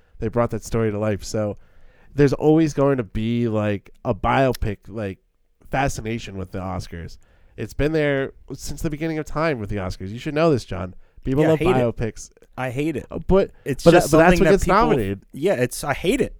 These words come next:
Speaker 2: <laughs> I hate it. It's so dumb. It's so
Speaker 1: Uh, but
Speaker 2: stupid.
Speaker 1: it doesn't always happen. It, but people love Elvis, and, and that's the thing. And I don't wanna go with it, but Elvis, like that again, people just love Elvis,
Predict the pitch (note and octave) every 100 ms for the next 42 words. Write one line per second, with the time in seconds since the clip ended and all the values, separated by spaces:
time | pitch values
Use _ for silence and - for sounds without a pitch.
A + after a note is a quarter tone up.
0 | - - F#3+ G3+ E3 E3+ C#4+ F#3+ A#2 C#3+
1 | - - G#3+ G3+ D#3 A3+ G#2+ G2+ C3+ C#3+
2 | - - D3+ F3 F#3+ - G3 D3+ G3 -
3 | F3 G#3 G#3+ G#3+ F#3+ D3+ F#3+ A#3+ C3+ C3
4 | C#3 - - D3+ D#3+ - D#3+ F#3+ F#3+ F#3+
5 | A#3+ G3 G2 - G#2+ A#2+ C3 C#3 C3+ D3+
6 | - E3 - A3+ C#3 G#2+ G#2 C3 F#3+ F#3
7 | A2+ A2 G2+ - A2+ A2 G#2+ C#3 C#3 -
8 | B2+ B2 B2 - - B2+ D3+ F3+ - -
9 | - _ _ _ _ _ - D3+ - D#3
10 | E3 C#3+ G3 E3+ B2+ D3+ D#3 A#2+ C#3 B2+
11 | B2+ D#3+ F#2 G2 -